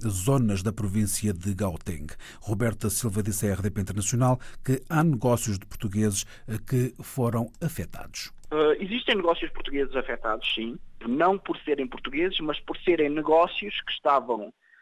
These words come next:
Speaker 2: eh, em quarteirões que o quarteirão inteiro foi afetado.
Speaker 1: O Fórum Português na África do Sul vai, com as informações que está a recolher, conversar com o governo sul-africano e já há reuniões marcadas.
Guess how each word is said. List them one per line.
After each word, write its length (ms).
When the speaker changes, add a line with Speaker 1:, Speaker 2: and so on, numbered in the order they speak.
Speaker 2:
eh, 360
em 40
quarteirões 600
que 120
o 160
quarteirão 520
inteiro 320
foi 120
afetado. 460
Speaker 1:
O 60
Fórum 260
Português 400
na 120
África 280
do 100
Sul 320
vai, 380
com 420
as 220
informações 720
que 340
está 260
a 20
recolher, 480
conversar 480
com 160
o 20
governo 260
sul-africano 680
e 260
já 440
há 40
reuniões 440
marcadas. 680